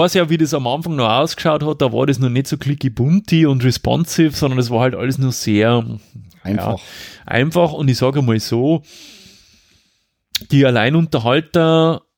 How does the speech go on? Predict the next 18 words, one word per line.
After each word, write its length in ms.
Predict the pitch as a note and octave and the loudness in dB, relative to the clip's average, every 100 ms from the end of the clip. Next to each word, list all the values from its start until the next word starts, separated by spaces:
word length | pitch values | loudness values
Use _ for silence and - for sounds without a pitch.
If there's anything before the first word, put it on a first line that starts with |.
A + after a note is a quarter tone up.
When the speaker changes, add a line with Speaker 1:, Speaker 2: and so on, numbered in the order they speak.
| - | -4
Speaker 1:
ähm, 680 | C3+ C3 C3 C3 C3+ C3+ B2 - | 0 2 0 0 -2 -4 -8 -2
haben 260 | A#2+ C#3+ | -2 -2
zwanzig 520 | - G#2+ B2 C#3+ D#3+ C#3 | -4 -2 -2 -2 0 2
Jahre 240 | B2 C3+ | 2 2
Internetentwicklung 920 | D3 D3+ B2+ B2+ C3 A#2 C#3 D3 B2 | 0 0 0 0 -4 -2 -2 0 -6
verschlafen. 560 | - A#2 A2+ G2+ A#2 A2+ | -4 0 2 2 0 0
Speaker 2:
<laughs> 60 | - D5+ B4 - - _ C3+ E3 D3+ E3 | -2 -6 -12 -16 -20 _ -8 -6 -4 -2
Ja. 60 | C#3+ - B2 | -2 -2 -2
Speaker 1:
Also 480 | B2 B2+ F3+ F#3+ - | 0 0 2 0 0
auf 180 | D3 C#3 | -2 0
deren 300 | D3+ D3+ B2 | 0 2 2
Homepages 680 | D3+ F#3 C#3+ C#3 E3+ D#3+ | 2 0 -2 -2 -2 -4
findet 380 | - E3+ F#3+ G3 | -2 0 2 0
man 400 | A#2+ C3 D#3 F3 D3 | 0 0 0 -2 0
neben, 600 | C3+ D#3 E3+ G#3+ B3+ - _ | 2 2 2 0 -2 -8 _
ganz 360 | B2+ F3+ G#3 F#3+ | 0 0 0 0
wichtig, 540 | F#3 - G#3+ G#3+ - | 0 0 0 0 -4
einem 400 | - C#3+ D3+ D3+ | -2 0 0 -2